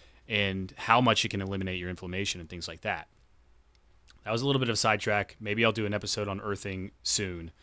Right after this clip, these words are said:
Maybe I'll bring my sister on for it 'cause she's, like, super deep into it. But,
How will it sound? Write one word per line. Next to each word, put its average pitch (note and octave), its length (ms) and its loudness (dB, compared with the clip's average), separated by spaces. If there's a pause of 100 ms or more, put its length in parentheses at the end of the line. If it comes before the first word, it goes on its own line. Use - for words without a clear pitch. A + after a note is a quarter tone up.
(960)
Maybe G2+ 180 0
I'll A2 40 6
bring A2+ 140 6
my A2 120 6
sister A2 400 6
on F2+ 180 -2
for F#2+ 220 -6
it G2 40 -6
'cause G2 120 -6
she's, F#2+ 280 0
like, F#2 140 -6
super G2+ 280 -8
deep F#2 220 -12
into F#2 260 -10
it. F2 140 -10
But, G2 240 -2